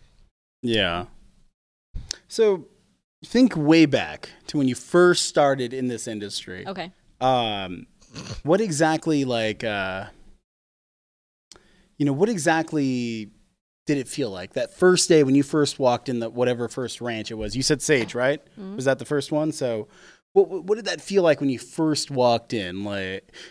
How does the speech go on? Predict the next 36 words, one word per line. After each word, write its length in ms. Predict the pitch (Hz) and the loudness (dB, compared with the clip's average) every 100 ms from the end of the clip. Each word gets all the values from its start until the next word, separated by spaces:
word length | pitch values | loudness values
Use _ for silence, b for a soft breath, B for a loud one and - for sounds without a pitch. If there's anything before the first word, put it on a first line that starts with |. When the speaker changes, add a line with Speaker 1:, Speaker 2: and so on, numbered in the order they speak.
| - | 0
Speaker 1:
'cause 100 | 175 | 2
I've 120 | 190 | 4
asked 220 | 226 233 | 2 0
a 40 | 220 | -6
few, 240 | 220 175 | -4 -2
a 60 | 170 | -2
few 260 | 202 202 | -4 0
Speaker 2:
Like, 200 | 185 311 | 2 4
when 80 | 339 | 4
I 40 | 349 | 2
got 120 | 294 | 0
Speaker 1:
different 60 | 277 | -4
Speaker 2:
picked 140 | 392 | -6
from 120 | 349 | -4
Speaker 1:
ladies. 100 | 262 | 0
Speaker 2:
the 60 | 285 | 2
airport 320 | 311 320 339 | 2 4 0
and 100 | 277 | 2
really 340 | 285 302 294 277 | 0 0 -2 -4
stepped 300 | - 269 - | -6 -6 -6
Speaker 1:
Yeah, 100 | 226 | -6
Speaker 2:
foot 100 | 262 | -6
in 140 | 226 | -4
the 60 | 208 | -4
house. 120 | 185 | 2
Speaker 1:
like, 160 | 208 180 | 2 4
when 140 | 185 | 2
you 120 | 180 175 | 2 2
actually, 580 | 175 185 - 185 165 | 2 0 0 -2 2
like, 220 | 156 139 123 | 4 4 4
came 300 | 185 170 156 | 4 6 6
here, 220 | 151 143 | 2 2
like, 180 | 143 147 | 2 0
explain 500 | 156 165 262 196 165 | -2 2 4 2 2
what 120 | 160 | 0
ha-, 180 | 143 170 | 0 -4